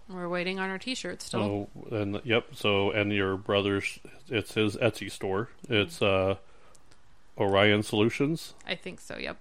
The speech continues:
Speaker 1: Orion.
Speaker 2: See, oh man, your brother's gonna kill you if you mess up his name of his store.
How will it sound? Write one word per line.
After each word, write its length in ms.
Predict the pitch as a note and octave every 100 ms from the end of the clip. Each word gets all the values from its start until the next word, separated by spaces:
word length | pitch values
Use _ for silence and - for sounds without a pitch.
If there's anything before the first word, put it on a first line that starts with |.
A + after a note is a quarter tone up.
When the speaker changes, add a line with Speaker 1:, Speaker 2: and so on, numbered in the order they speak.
| F#3+
Speaker 1:
Orion. 560 | F3 E3+ D#3 E3 F#3+ F#3 - - - - - - - - - - - B2
Speaker 2:
See, 480 | - G2+ F#2 F2+ G2
oh 440 | F#2 G2 F2+ E2+ - - -
man, 480 | G2+ F#2+ F#2+ F#2 F2+
your 120 | G2
brother's 300 | F#2+ F#2+ F#2+
gonna 140 | F#2+ E2+
kill 300 | - A2 G#2
you 140 | F#2+
if 80 | E2+
you 60 | G2+
mess 240 | F#2 -
up 140 | G2+ F#2+
his 160 | F2
name 260 | G2 G2 G2
of 60 | F#2
his 160 | F2
store. 420 | - G#2 F#2 F2+